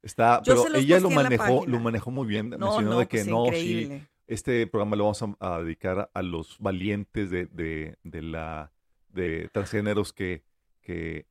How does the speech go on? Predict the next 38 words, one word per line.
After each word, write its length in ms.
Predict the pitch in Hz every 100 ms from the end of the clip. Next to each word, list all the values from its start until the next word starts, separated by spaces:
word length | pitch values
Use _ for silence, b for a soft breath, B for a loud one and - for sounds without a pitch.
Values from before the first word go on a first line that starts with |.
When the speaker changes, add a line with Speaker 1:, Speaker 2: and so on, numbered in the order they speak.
| _ _
Speaker 1:
y 320 | 110 101 90
menciona, 420 | 95 95 107 98
y 80 | 104
pone 220 | - 104
los 140 | 113 98
videos 240 | 95 90
y 40 | -
todos 200 | 98 92
grotescos 440 | - 90 - 90
y 40 |
todos, 440 | - 95 101 104 -
y 60 |
todos 340 | 101 104 104 110
Speaker 2:
Sí. 60 |
Speaker 1:
arrepentidos, 600 | 117 107 98 85 104 101 104
y 60 |
dice, 200 | 95 98
"No, 320 | 87 92 95
pero, 320 | - 90 95 -
pero 140 | 113 -
qué 80 | 117
valientes 580 | 117 95 101 101 95
son 320 | - 85 90 92
en 100 | 90
hacer 260 | - 95
eso 360 | 92 92 - 95
y 160 | 92 90
expresar 440 | - - 95 92
su 80 | 101
identidad, 600 | 90 - 92 92 92 92
aunque 280 | 92 90 90
se 80 | 87
estén 240 | 101 92
partiendo 480 | - 95 - 98 95
por 180 | - 87
la 60 |
mitad 400 | 82 82 95 90
con, 280 | - 90